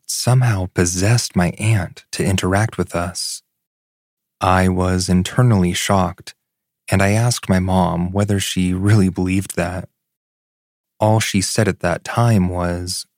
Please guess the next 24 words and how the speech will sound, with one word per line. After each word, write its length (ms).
"We 300
can't 360
ever 260
truly 420
know." 400
Before 440
going 320
to 80
sleep 440
that 220
night, 380
in 160
my 160
head, 540
I 100
said 440
with 220
complete 600
determination, 1040
"If 220
that 220
was 240
you, 180
Grandpa, 680